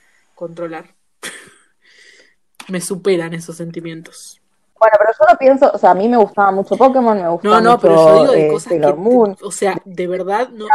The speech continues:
Speaker 1: no, no podía,
Speaker 2: Claro, pero,
Speaker 1: ¿entendés?
Speaker 2: claro, pero para mí, claro, pero para mí fue Potter. Potter fue algo que, yo me acuerdo que cuando salió el,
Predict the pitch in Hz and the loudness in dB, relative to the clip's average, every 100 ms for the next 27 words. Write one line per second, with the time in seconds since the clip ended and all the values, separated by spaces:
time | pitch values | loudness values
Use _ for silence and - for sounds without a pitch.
0 | 208 208 196 196 196 214 208 208 247 214 | 0 -2 -12 -10 -10 -8 -8 -4 -6 -4
1 | 190 190 240 - - 190 - - - _ | -6 2 2 4 2 2 2 -4 -10 _
2 | _ _ _ _ _ _ - 214 202 - | _ _ _ _ _ _ 2 2 2 -2
3 | - - _ - - 175 202 247 247 - | -6 -8 _ -8 -4 -4 -4 -6 -6 -12
4 | - 196 165 151 147 151 190 - 247 175 | -4 0 2 0 0 -2 -4 -4 -2 -2
5 | 165 - - _ _ - 180 226 226 - | 0 -6 -6 _ _ 0 2 4 2 2
6 | 170 165 190 175 170 170 - 185 180 175 | 4 6 6 4 2 0 -2 -4 0 2
7 | 185 180 175 175 175 175 175 190 214 220 | 2 2 -2 -4 -2 -2 2 4 6 6
8 | 202 180 | 2 -4